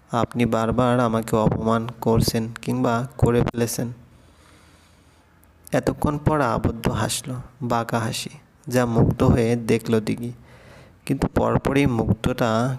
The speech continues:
কেটে গেল আবদ্ধের কথায়। "বাহ, স্মার্ট, কিন্তু আমার রুমে আমি ময়লা জিনিস রাখি না। So প্লিজ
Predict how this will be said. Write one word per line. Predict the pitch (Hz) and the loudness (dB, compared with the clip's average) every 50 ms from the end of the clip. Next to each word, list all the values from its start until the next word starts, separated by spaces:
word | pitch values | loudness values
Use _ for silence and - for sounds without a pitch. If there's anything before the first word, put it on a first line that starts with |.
| - - | -8 -6
কেটে | - 123 110 - 120 113 | -4 -4 -2 0 -2 -2
গেল | 117 117 113 113 117 117 117 117 120 | 0 0 0 0 0 -2 -2 -4 -2
আবদ্ধের | 120 117 113 - 117 113 110 110 - - - | 0 0 0 0 -2 -4 -4 -4 -4 -4 -2
কথায়। | - 127 120 - - 107 107 120 - - - - - - _ _ _ _ - - | 0 -2 -2 -2 -2 -4 -4 -6 -8 -14 -16 -18 -20 -20 _ _ _ _ -10 -6
"বাহ, | 127 120 135 135 131 127 - - - - - - - - - - - - - - - - _ _ - 139 131 | -4 -2 0 -2 -2 -4 -10 -16 -20 -20 -20 -20 -20 -20 -20 -20 -20 -20 -20 -20 -20 -20 _ _ -2 0 0
স্মার্ট, | 131 - - 143 147 135 120 117 - | 2 2 0 2 2 0 0 0 0
কিন্তু | - 120 120 117 - 135 127 127 | -2 -2 -2 -2 0 0 0 0
আমার | 123 127 123 117 113 117 120 123 123 | 0 0 -2 0 0 0 2 2 2
রুমে | 127 127 127 127 120 | 2 2 2 2 2
আমি | 117 117 117 113 113 123 131 127 | 2 2 2 2 2 0 0 0
ময়লা | 113 113 113 113 113 113 113 | 2 2 2 2 2 2 0
জিনিস | 110 - 117 120 117 - - | 0 0 -2 -2 -2 -2 -2
রাখি | 117 110 110 - - | -2 -2 -4 -4 -8
না। | 113 113 117 117 - - - - - - - - - - - - - | -8 -8 -8 -12 -14 -20 -20 -20 -20 -20 -20 -20 -20 -16 -8 -4 0
So | - 131 | 0 0
প্লিজ | - - - 127 135 147 - - | 0 0 0 0 0 0 -2 -6